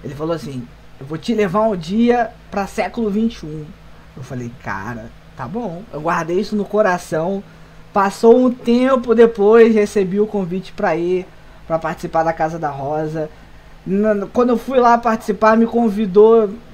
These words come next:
humildemente pra ir na casa dele. Eu falei, "Não, eu cu-, eu lavo a louça. Deixa eu lavar a louça, pelo menos, gente." Grande sujeito, grande pai, grande cozinheiro, grande amigo, grande irmão.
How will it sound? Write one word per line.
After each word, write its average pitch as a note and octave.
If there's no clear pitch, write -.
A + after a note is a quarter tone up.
humildemente G#3+
pra A3
ir G#3
na F#3+
casa F#3+
dele. G3+
Eu G#3
falei, G3
"Não, G#3
eu B3
cu-, C#4
eu B3+
lavo C4
a C4
louça. A#3+
Deixa G#3
eu B3
lavar B3
a B3
louça, A#3
pelo G#3
menos, F#3+
gente." B2+
Grande C4+
sujeito, B3
grande A#3+
pai, A3
grande G#3+
cozinheiro, G#3+
grande G#3+
amigo, F#3+
grande G3
irmão. F#3+